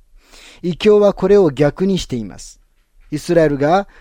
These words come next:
偶像礼拝に陥った時にイザヤが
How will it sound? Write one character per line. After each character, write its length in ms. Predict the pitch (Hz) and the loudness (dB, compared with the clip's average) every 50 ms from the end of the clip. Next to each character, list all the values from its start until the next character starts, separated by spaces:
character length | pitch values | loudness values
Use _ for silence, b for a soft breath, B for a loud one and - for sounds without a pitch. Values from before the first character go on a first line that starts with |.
| b b | b b
偶 300 | 139 135 165 208 226 226 | -10 -4 -2 -2 -2 -2
像 280 | 185 196 226 220 214 208 | -2 0 0 2 2 4
礼 200 | 190 214 208 190 | 4 4 2 2
拝 220 | 151 127 143 139 135 | 2 0 -2 -2 -2
に 80 | 131 | -2
陥 320 | 127 127 131 - - 160 160 | -4 -4 -6 -8 -8 -10 -10
っ 40 | - | -8
た 160 | - 147 135 | -6 -8 -8
時 240 | - 127 - - 139 | -8 -10 -8 -6 -4
に 160 | 156 165 170 | -4 -4 -6
イ 160 | - 180 202 | -6 -8 -4
ザ 140 | 180 214 165 | 0 0 0
ヤ 160 | 139 127 110 | 2 0 -4
が 300 | 95 107 98 92 82 - | -6 -10 -12 -12 -12 -16